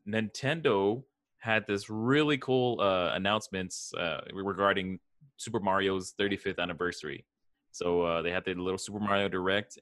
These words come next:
and they had a bunch of goodies, uh, goodies to announce.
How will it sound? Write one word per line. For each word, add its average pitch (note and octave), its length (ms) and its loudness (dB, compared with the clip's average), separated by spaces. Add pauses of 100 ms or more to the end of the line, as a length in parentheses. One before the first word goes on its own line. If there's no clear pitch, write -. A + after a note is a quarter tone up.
and F#2 300 -2
they G2 160 0
had G2 360 -4
a F2+ 100 -4 (260)
bunch B2+ 320 0
of G#2 160 -6
goodies, F#2+ 520 -2 (120)
uh, D#2+ 220 -2 (180)
goodies G2+ 800 -4 (200)
to G2 100 -6
announce. E2+ 440 -2